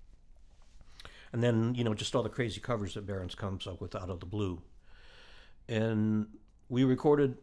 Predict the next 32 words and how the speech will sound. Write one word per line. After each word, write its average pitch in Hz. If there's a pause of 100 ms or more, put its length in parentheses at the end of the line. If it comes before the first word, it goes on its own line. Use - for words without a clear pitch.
a -
full 160
record, 131
and 110
it, 110 (180)
it 110
never 131
got 139
finished. - (320)
And 98
like 104
I 104
said, 107
the 107
Savages 117
were 117
kind 104
of 98
falling 104
apart 98
at 85
that 92
time. 90 (960)
And 107
so 147
Barons 160
and 147
I 135
stayed 151
working 107
together, 90 (200)
and, 95